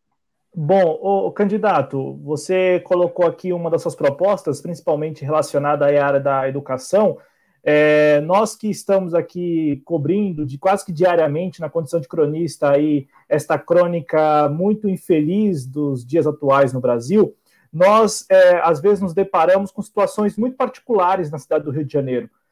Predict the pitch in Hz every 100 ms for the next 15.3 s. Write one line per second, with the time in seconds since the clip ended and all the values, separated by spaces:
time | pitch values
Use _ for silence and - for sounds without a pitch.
0 | _ _ 165 180 190 196 196 190 202 196
1 | - 196 185 208 226 202 220 214 214 190
2 | 196 208 214 185 190 185 185 208 214 196
3 | 202 190 196 247 - 208 233 208 160 -
4 | 170 170 196 220 214 139 120 117 113 117
5 | 123 185 _ _ _ - 143 147 147 147
6 | 143 202 247 247 202 185 185 175 160 143
7 | 135 135 143 - 214 196 175 143 139 208
8 | 233 180 - 214 202 226 226 180 196 185
9 | - 165 - 165 156 - 160 - 160 151
10 | 139 135 143 - 165 175 170 _ _ _
11 | - 143 143 139 139 156 147 143 143 143
12 | 135 - 135 143 135 156 143 151 143 147
13 | 143 139 135 131 135 147 143 147 131 175
14 | 185 160 156 147 143 139 135 - 143 180
15 | 214 262